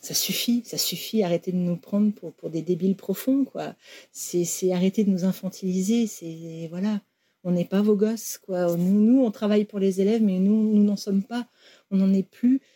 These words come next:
Si, si, si j'ai eu mon capes, on, je l'ai pas trouvé dans un, dans, dans, dans, dans une pochette surprise, quoi. Ça suffit. Ça et, ouais, ce, ce, ce manque de considération et les, et les mensonges, euh,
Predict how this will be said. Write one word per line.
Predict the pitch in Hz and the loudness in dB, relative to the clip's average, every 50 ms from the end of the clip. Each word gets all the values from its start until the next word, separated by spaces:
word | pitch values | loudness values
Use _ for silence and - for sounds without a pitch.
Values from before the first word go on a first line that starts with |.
| _ _ | _ _
Si, | - - - 196 196 | -12 -6 -2 -2 0
si, | 185 - - - 202 | 0 -2 -2 0 0
si | 190 - - 214 202 | 0 0 0 0 2
j'ai | 185 202 | 4 4
eu | 208 208 | 4 4
mon | 202 202 196 | 4 2 2
capes, | 196 - 190 170 - 214 247 269 - - | 0 -2 -4 -2 0 0 0 0 0 0
on, | 208 190 185 185 | 0 0 0 0
je | 170 185 | -2 -4
l'ai | 170 | -6
pas | - - 190 | -6 -8 -12
trouvé | - - 220 226 | -6 -2 -2 0
dans | 220 214 196 180 | 0 2 0 0
un, | 185 185 185 185 | 0 0 0 0
dans, | 180 180 185 185 | 0 0 -2 -2
dans, | 185 185 185 180 | -2 -2 -4 -6
dans, | 175 170 165 180 190 185 185 185 | -6 -8 -8 -6 -6 -4 -4 -4
dans | 180 | -4
une | 175 165 196 196 | -2 0 0 0
pochette | - 202 - 214 202 | 0 -2 -4 -4 -4
surprise, | - - 214 - - - 294 294 262 - | -2 -2 -2 -2 -2 -4 -4 -4 -4 -6
quoi. | - - 165 151 160 170 - | -8 -12 -16 -16 -16 -14 -10
Ça | - - - 170 | -8 -6 -4 -2
suffit. | - - - - 202 196 - - 240 226 208 - - - - - - - _ _ _ _ _ _ _ _ _ _ _ - - | -2 -2 -2 -2 -4 -4 -2 -2 -2 -2 -2 -4 -12 -20 -20 -20 -20 -20 _ _ _ _ _ _ _ _ _ _ _ -18 -10
Ça | - - - 220 214 220 | -6 -2 0 2 2 2
et, | 208 180 170 165 165 | 2 2 2 0 0
ouais, | 165 196 220 | 0 0 0
ce, | 208 - - - - | -2 -4 -10 -14 -14
ce, | - - - - 165 | -16 -18 -18 -16 -16
ce | - - - | -14 -12 -8
manque | 175 175 175 175 170 | -4 -2 -2 -2 -2
de | 175 | -4
considération | 170 175 175 - - 180 165 160 160 160 - - 185 | -4 -6 -8 -8 -8 -6 -6 -4 -4 -4 -2 -2 0
et | 190 175 | 0 0
les, | 160 170 | 0 0
et | 165 165 170 175 | 0 2 2 2
les | 175 175 170 | 2 2 0
mensonges, | 165 156 156 156 - - - 170 190 175 160 | -2 -6 -8 -10 -14 -14 -8 -8 -8 -8 -8
euh, | 147 - | -10 -18